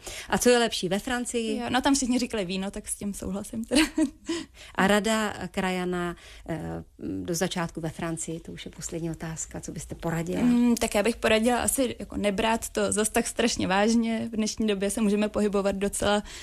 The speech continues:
Speaker 2: svobodně, z jaký země chceme do jaký, což je neuvěřitelná výhoda, takže prostě zkoušet všechno, nebát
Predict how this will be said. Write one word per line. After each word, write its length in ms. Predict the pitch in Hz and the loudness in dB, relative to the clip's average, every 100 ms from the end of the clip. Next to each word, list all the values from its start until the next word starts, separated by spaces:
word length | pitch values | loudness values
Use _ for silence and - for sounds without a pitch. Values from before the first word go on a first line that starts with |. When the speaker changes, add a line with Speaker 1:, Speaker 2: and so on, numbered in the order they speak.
| - - | -8 -4
Speaker 2:
svobodně, 640 | 240 214 196 202 208 202 | 0 2 2 2 2 0
z 80 | 214 | -2
jaký 260 | 202 - | -6 -8
země 360 | 202 202 202 202 | -6 -4 -2 -4
chceme 320 | - - 214 | -4 2 4
do 80 | 190 | 6
jaký, 240 | 190 208 | 4 2
což 200 | 208 208 | 0 0
je 60 | 220 | 2
neuvěřitelná 640 | 202 202 208 233 208 202 | 2 4 4 4 2 2
výhoda, 400 | 190 196 196 196 | 2 2 2 2
takže 440 | 202 190 196 202 196 | 0 -2 0 0 -2
prostě 360 | - 202 - | -4 -4 -2
zkoušet 480 | 208 - 202 190 208 | -4 0 0 2 0
všechno, 340 | - 208 214 202 | 0 -2 0 0
nebát 300 | 196 202 | 0 0